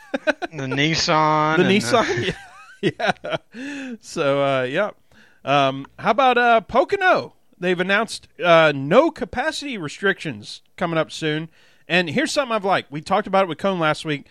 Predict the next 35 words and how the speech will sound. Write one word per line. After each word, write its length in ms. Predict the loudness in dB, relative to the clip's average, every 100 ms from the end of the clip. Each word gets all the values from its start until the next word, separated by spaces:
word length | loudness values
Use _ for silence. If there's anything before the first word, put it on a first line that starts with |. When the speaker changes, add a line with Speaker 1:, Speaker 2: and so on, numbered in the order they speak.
| _ _ 4
Speaker 1:
Normalize 540 | 6 6 6 4 2
this 160 | -4 -2
whole 180 | -4
thing 500 | -2 -4 -4 -6 -12 -12
in 180 | -8 -6
terms 240 | -4 -4
of 60 | 0
vaccine. 580 | 2 0 -2 -6 -6 -10 _ _ _
Make 200 | -6 -4
it 180 | -6 -12 _ -6
like, 300 | -4 -4 -8 _ _ -8
oh, 100 | -4
that's 180 | -2 -4
just 160 | -8 -10
what 160 | -8
you 80 | -4
do. 360 | 0 2 0 -6 _ _ _ _ -8
And 160 | 0
they, 400 | 2 2 -2 -10 -12
they 200 | 0 2
have 240 | 2 0 0
this, 220 | -4 -4
I, 180 | -2 -2
I 140 | 0 -2
really 360 | 0 -2 0
like 260 | 0 0 -2
this 140 | -10
campaign 440 | -8 -10 -6 -6 -6
that 120 | -10
they're 100 | -8
doing. 320 | -6 -6 -10 -18 _ _
They're 100 | 0
like, 180 | 0 2
"Hey, 140 | 0 2
guys, 320 | 2 0